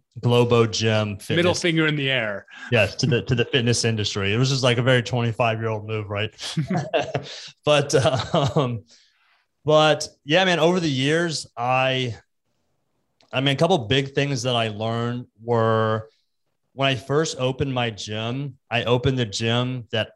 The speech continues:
Speaker 1: I would love. And I didn't realize that, like,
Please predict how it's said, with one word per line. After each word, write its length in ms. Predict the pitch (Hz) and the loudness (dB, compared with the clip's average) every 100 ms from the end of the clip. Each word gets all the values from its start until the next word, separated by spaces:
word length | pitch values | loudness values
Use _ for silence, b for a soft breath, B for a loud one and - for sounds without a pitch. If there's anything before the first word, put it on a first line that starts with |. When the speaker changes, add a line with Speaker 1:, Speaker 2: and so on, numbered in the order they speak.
| - | -4
Speaker 1:
I 440 | 110 117 131 143 139 | 2 4 4 2 2
would 380 | 143 151 143 | 4 4 4
love. 500 | 143 147 160 180 175 - _ _ _ _ - | 2 4 4 0 -4 -14 _ _ _ _ -8
And 640 | 123 123 123 123 123 120 - _ - | -4 -2 0 0 -2 -6 -12 _ -10
I 80 | 123 | -6
didn't 340 | 131 170 143 | -2 0 2
realize 420 | 120 135 139 120 | 2 2 2 0
that, 220 | 117 110 | -4 -4
like, 240 | 110 110 | -6 -8